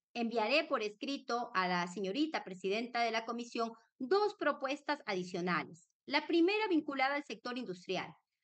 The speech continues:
donde se puede impulsar la autogeneración eléctrica por miedo, por medio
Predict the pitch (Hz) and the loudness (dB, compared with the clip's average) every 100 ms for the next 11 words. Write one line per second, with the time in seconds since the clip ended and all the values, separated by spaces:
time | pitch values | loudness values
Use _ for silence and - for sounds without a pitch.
0 | - 254 254 254 262 - 330 370 403 370 | -8 -2 0 0 -2 -4 0 2 4 2
1 | 226 208 - 240 - - 226 220 285 403 | 0 -4 -2 -2 -2 -4 2 4 6 4
2 | 403 349 269 233 208 254 254 262 214 208 | 0 -4 -2 -4 -4 -4 -4 -2 -4 -4
3 | 233 247 247 208 190 233 240 277 - - | -4 -4 -2 -4 -4 -4 -4 -4 -6 -4
4 | 220 214 202 240 330 370 247 285 | 0 0 -2 2 2 2 2 0